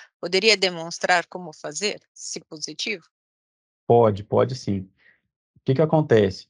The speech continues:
Speaker 2: Você aqui não tem mais, durante a fase de sessão pública,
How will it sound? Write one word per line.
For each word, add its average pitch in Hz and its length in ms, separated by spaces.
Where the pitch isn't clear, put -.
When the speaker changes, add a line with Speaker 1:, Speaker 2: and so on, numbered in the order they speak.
Speaker 2:
Você 120 460
aqui 135 320
não 131 320
tem 165 260
mais, 110 640
durante 113 600
a 123 60
fase 104 360
de 104 160
sessão 123 560
pública, 117 600